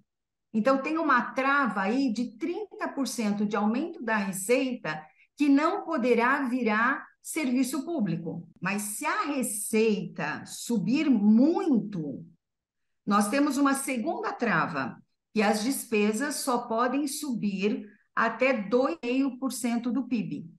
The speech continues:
Então, é um mínimo de zero seis, pra se não crescer nada, e um máximo de dois e meio. Para além disso, nós temos uma terceira trava, que é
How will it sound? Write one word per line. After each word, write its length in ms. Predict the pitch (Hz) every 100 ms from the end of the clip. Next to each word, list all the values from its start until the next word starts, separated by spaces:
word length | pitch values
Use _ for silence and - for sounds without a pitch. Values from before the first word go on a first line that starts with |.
| _ -
Então, 380 | 196 202 196 185
é 300 | 170 - - -
um 140 | 220
mínimo 580 | 247 285 349 359 339 285
de 140 | 214 214
zero 320 | 185 180 220
seis, 680 | - 254 202 202 254 - - _ _ _ _ _
pra 160 | 180 175
se 180 | 214
não 140 | 190 185
crescer 380 | 190 185 208 208
nada, 580 | 262 202 208 262 339 - _ _
e 100 | 277
um 180 | 320 339 302
máximo 640 | 349 359 359 - 415 415
de 100 | 381
dois 300 | 277 330 320
e 100 | 415
meio. 400 | 349 220 175 160 - _ - 427 523 523
Para 200 | 330 302
além 280 | 254 247
disso, 480 | 196 247 311 - 254
nós 240 | 254 262 -
temos 280 | 302 320
uma 180 | 320 320
terceira 800 | 311 - 320 302 - - 392 415
trava, 680 | 403 233 180 160 160 131 196 - _ _ _ _ _ _ _
que 220 | 294 269
é 420 | 226 220 233 294